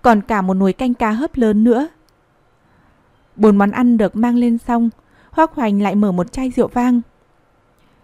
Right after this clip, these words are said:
"Hôm nay là mùng một, đây là bữa cơm đoàn viên của chúng ta."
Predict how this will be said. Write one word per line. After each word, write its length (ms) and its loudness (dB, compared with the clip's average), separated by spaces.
"Hôm 220 0
nay 140 4
là 120 2
mùng 260 0
một, 240 0
đây 180 2
là 120 0
bữa 160 -4
cơm 300 -4
đoàn 200 -2
viên 240 -2
của 80 0
chúng 220 -2
ta." 260 -4